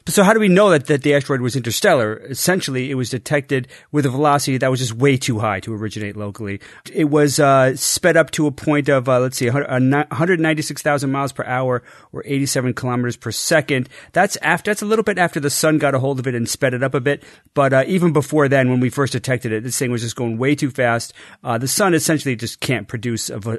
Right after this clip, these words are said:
a velocity like that. Um, a-, and it's also faster than anything we've ever launched. So this thing was flying through.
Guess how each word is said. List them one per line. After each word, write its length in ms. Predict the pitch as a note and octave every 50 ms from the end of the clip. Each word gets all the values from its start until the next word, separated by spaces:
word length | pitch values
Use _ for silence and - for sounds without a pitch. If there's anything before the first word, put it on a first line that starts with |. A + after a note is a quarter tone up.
| -
a 80 | - A2+
velocity 500 | G2 A#2+ A2+ A2+ A#2 A#2 - - B2 A2
like 260 | G#2+ A2 G#2+ G#2 -
that. 280 | A2+ G#2+ G#2 G#2+ - - - - - - -
Um, 320 | B2+ A#2 A2 A2 A2+ A#2
a-, 240 | D3 D#3+ E3 - -
and 140 | F#3+ F#3+ E3+
it's 140 | D#3+ - E3+
also 220 | D#3+ - - C#3
faster 340 | - D3 C#3+ C#3 C3 - B2+
than 160 | B2 A#2+ C3 -
anything 380 | D#3+ E3 E3 D3+ - C3 A#2
we've 140 | A#2 A#2+ A2+
ever 180 | A#2 A2 A2+ A2
launched. 300 | G#2+ A2+ G#2+ G2+ G2 -
So 60 | C3+
this 180 | C#3+ D#3+ C3 -
thing 160 | C3+ A#2+ A2+
was 160 | A2 G#2 -
flying 400 | - - C#3 C3+ C3 C3 B2+ A2+
through. 340 | - B2+ C3+ C3 B2 A#2